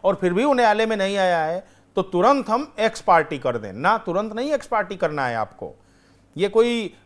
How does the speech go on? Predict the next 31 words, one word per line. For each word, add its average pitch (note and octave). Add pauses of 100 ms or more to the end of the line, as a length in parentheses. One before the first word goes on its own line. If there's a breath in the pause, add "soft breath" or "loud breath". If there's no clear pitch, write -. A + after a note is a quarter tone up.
(100)
पुलिस A#3
का A#3
एक्शन A#3+
नहीं C4
है, A#2+
ये F#3
न्यायालय F#3+
का F3+
एक्शन C3+
है, F2+
ये D3
जज G3
साहब G3+
का E3+
एक्शन C3
है। - (260 soft breath)
और D3+
जज F#3+
साहब A#3
का A#3
एक्शन A3+
बड़ी G3+
गंभीरता E3
से B3+
सिचुएशन F#3
को G#3+
भांपते C3
हुए A3
तब A#3
आगे G3+
बढ़ेगा, B2